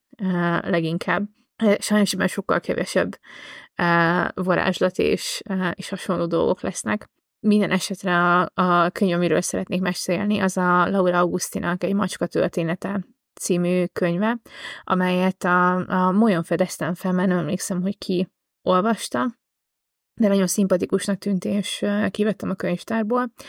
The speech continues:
Ez egy, ö, non-fiction könyv, egyrészt a macskákról szól általában, ami nyilvánvaló, hogy én vevő leszek rá,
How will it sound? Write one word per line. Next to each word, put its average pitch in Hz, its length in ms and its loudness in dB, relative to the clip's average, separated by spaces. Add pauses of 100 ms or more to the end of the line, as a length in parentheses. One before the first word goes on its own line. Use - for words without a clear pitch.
(340)
Ez 196 200 0
egy, 196 340 4
ö, 196 340 4
non-fiction 214 720 0
könyv, 202 400 0
egyrészt 190 600 -2
a 175 380 0 (300)
macskákról 185 1160 0
szól - 380 -2
általában, 196 680 2 (440)
ami 185 480 2
nyilvánvaló, 175 760 0
hogy 185 300 -2 (100)
én 185 180 -2
vevő 170 240 -2
leszek 202 340 -2
rá, 247 200 -2